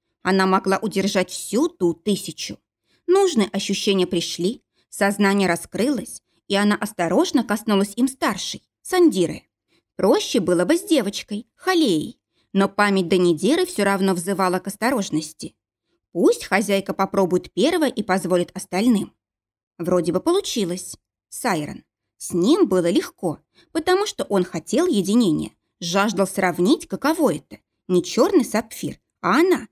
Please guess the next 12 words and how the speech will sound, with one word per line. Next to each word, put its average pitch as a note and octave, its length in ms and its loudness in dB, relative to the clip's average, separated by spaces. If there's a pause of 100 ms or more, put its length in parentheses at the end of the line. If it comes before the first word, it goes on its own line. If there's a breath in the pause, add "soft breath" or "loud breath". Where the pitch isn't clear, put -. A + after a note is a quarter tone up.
(140)
женщина, G#3 720 -2 (140)
в F#3 100 -6
роли F#3 220 2
вожака. F#3+ 540 -6 (540)
Ему F#3 280 2
не G3 100 2
приходило E4 540 0
в F#3 80 -8
голову F#3+ 340 2
осторожничать A3 840 0
и G3 80 0
опасаться, G3+ 720 -6